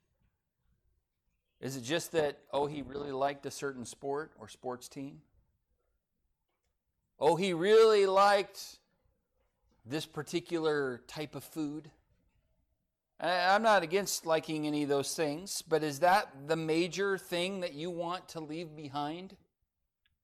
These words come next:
What will people remember about you? Sure, they'll remember some of the special qualities and quirks that you have, but they, will they remember that you,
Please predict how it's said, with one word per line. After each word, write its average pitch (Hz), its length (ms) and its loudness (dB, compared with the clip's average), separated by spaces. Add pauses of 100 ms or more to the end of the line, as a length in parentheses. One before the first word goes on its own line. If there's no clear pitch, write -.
(1160)
What 196 160 0
will 220 100 2
people 208 400 0
remember 175 320 0
about 139 340 -2
you? 135 140 -2
Sure, 226 280 4
they'll 226 140 6
remember 190 360 2
some 185 200 -2
of 175 80 -4
the 156 80 -2
special - 560 -2
qualities 156 640 2
and 139 160 -4 (320)
quirks 208 380 4
that 190 100 -6
you 175 100 0
have, 185 300 8
but 175 100 -2
they, 190 80 2
will 196 140 4
they 220 100 8
remember 233 420 4
that 247 160 6
you, 220 220 -2